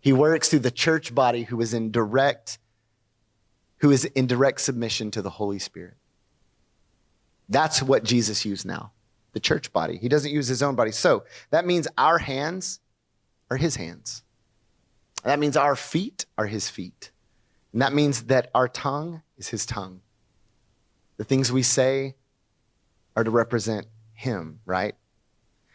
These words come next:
And God has entrusted us with the gospel and as representatives of him to this world by where we go,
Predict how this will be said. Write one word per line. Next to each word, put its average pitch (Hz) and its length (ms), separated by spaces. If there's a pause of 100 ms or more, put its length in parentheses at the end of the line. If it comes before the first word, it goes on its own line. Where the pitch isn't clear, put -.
(140)
And 120 160
God 135 240
has 143 240
entrusted 143 540
us 139 200
with 120 220 (140)
the 110 120
gospel 101 680 (240)
and 123 120
as 127 160
representatives 123 1300
of 104 160
him 107 520
to 123 100
this 110 200
world 101 540 (540)
by 101 160
where 110 280
we 117 140
go, 90 380